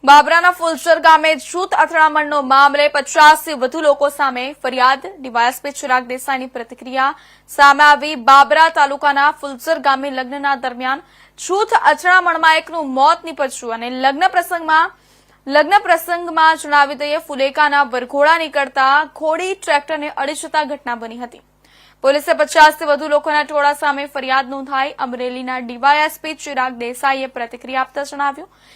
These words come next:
કે હાલ બંને પક્ષે સામસામે ફરિયાદ નોંધાઈ. જૂથ અથડામણમાં એકનું મોત થતા હત્યાની કલમનો ઉમેરો કરવામાં આવ્યો. ફુલઝર ગામે શાંતિનો માહોલ, પોલીસનો ચુસ્ત બંદોબસ્ત ગોઠવવામાં આવ્યો.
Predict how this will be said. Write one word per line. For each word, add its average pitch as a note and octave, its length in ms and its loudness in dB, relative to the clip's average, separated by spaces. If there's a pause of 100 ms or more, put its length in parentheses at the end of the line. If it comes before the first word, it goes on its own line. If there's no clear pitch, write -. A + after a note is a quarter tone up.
(120)
કે D4 60 -6
હાલ C#4 160 8
બંને D4 260 2
પક્ષે E4 380 -2
સામસામે D4 600 -2
ફરિયાદ A#3 440 -6
નોંધાઈ. A#3 300 -8 (560)
જૂથ F#4+ 240 -4
અથડામણમાં D#4+ 640 2
એકનું D#4 320 -6
મોત C#4+ 200 4
થતા D4 300 0
હત્યાની C#4 400 -2
કલમનો C4 400 -6
ઉમેરો A#3+ 280 -6
કરવામાં C#4 440 -4
આવ્યો. C#4 380 -4 (120)
ફુલઝર C4+ 520 -2
ગામે D4+ 360 2
શાંતિનો C4+ 540 -6
માહોલ, C4 400 -2
પોલીસનો B3+ 480 -10
ચુસ્ત C4 300 -16
બંદોબસ્ત A#3+ 500 -14
ગોઠવવામાં C4+ 520 -6
આવ્યો. C#4 220 -10